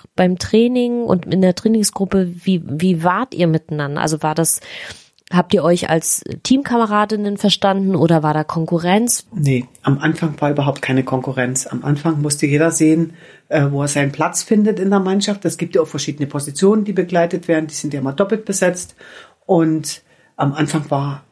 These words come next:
Speaker 2: überhaupt keine Konkurrenz. Die Konkurrenz kam erst später, wo es dann drum ging, für die Berliner Auswahl, für die Spartakiade, sich zu nominieren. Diese, dieser Konkurrenzkampf,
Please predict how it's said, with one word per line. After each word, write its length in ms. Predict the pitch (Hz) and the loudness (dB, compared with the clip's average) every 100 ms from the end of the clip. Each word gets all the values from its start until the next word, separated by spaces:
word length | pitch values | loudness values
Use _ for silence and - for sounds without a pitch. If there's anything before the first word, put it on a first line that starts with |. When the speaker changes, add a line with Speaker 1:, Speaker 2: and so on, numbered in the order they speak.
| _ _ _ | _ _ _
Speaker 2:
überhaupt 360 | 190 139 131 - | 0 2 0 -2
keine 200 | 123 127 | -4 -4
Konkurrenz. 480 | 131 131 123 127 - | -6 -8 -8 -6 -4
Die 80 | |
Konkurrenz 540 | 156 139 143 147 214 - | -2 -4 -4 0 0 0
kam 180 | 196 190 | -4 -2
erst 200 | 175 - | -2 0
später, 420 | 156 156 139 123 | 2 2 0 -2
wo 60 | 139 | -4
es 120 | - | -2
dann 140 | 151 | -2
drum 240 | 147 156 147 | 2 0 2
ging, 280 | 151 160 - - _ - | 2 0 -2 -18 _ -4
für 140 | 170 | 0
die 100 | 139 | 2
Berliner 380 | 147 151 147 139 | 2 2 2 4
Auswahl, 280 | 185 190 170 | 2 2 0
für 120 | 160 | 0
die 80 | 156 | -6
Spartakiade, 920 | - 156 147 143 127 135 139 143 139 | -4 -2 -2 -2 -2 0 0 0 -2
sich 260 | 139 151 143 | -4 -6 -2
zu 100 | 156 | 2
nominieren. 720 | 147 151 156 151 147 151 143 - - - _ | 2 2 2 2 2 0 -2 -10 -18 -20 _
Diese, 280 | 196 196 202 | 2 4 2
dieser 260 | 190 170 | 2 -2
Konkurrenzkampf, 960 | 165 156 160 151 226 - 226 233 240 - | -4 -8 -4 0 2 0 -2 0 0 -4